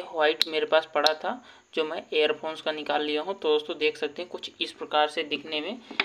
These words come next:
आप लोगों को look दिख रहा होगा। अब थोड़ा सा हम इसको start करके देखते हैं, on करके क्या on होता है कि नहीं। तो यहाँ पे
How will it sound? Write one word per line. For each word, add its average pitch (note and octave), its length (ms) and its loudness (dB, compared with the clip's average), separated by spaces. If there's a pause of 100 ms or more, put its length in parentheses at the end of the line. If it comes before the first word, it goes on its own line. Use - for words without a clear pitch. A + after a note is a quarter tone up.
(200)
आप D3+ 200 6
लोगों D#3 200 2
को F3+ 140 -4
look F3+ 320 -2 (340)
दिख E3 260 -2
रहा D#3 140 4
होगा। D#3 340 2 (180)
अब E3 180 0
थोड़ा D#3+ 160 0
सा E3 140 -4
हम E3 160 -6
इसको D#3+ 260 -2 (120)
start D#3 380 4
करके D#3+ 300 0
देखते D3+ 320 2
हैं, F#3+ 200 -4
on D#3 240 -2
करके D#3+ 260 2 (500)
क्या D#3+ 120 6 (160)
on D#3+ 200 2
होता D#3 340 -2
है F#3 140 -6
कि E3 140 -6
नहीं। F3+ 320 -8 (540)
तो G3+ 100 4 (580)
यहाँ E3 360 -4
पे F#3 200 2